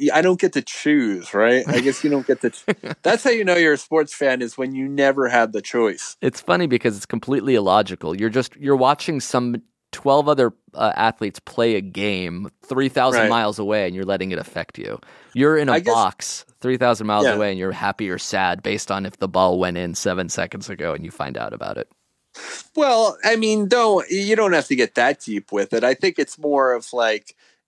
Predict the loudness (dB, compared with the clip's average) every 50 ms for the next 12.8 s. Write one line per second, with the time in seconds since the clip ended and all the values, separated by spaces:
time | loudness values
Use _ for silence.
0 | _ _ _ -4 -2 0 2 2 0 0 -2 -2 0 2 2 2 0 -2 _ _
1 | -4 0 2 2 2 2 -2 _ _ _ _ -4 -2 -2 0 2 2 0 0 -2
2 | -4 -8 -4 -2 0 2 2 2 2 0 0 0 2 2 4 4 4 2 2 0
3 | -4 -8 -10 -10 -8 -6 -2 0 0 0 0 0 0 2 2 2 2 2 2 2
4 | 2 2 0 -2 0 2 2 4 4 4 4 4 2 2 2 2 0 0 -2 -6
5 | -14 _ 0 2 2 4 2 2 2 2 2 2 2 -2 -2 0 0 2 2 2
6 | 0 -2 -2 -4 -8 -8 _ 0 2 2 2 2 2 0 0 0 0 -4 -6 -2
7 | 2 2 4 4 4 4 2 2 2 2 2 2 2 0 -6 -16 -4 0 2 2
8 | 2 2 _ -2 2 2 4 2 2 -2 -8 -6 -4 -2 -2 -2 -2 -4 -6 -2
9 | 2 2 2 2 0 -2 -6 -8 -6 _ -8 -8 -8 _ -2 2 2 2 2 0
10 | _ 0 0 0 0 -2 -2 2 2 2 4 4 2 2 2 2 2 2 2 2
11 | 0 -2 -2 0 -2 -2 -2 -4 -8 -6 -6 -6 -6 -6 -4 -2 2 2 2 2
12 | 2 2 0 0 0 0 0 0 0 0 2 2 0 0 -4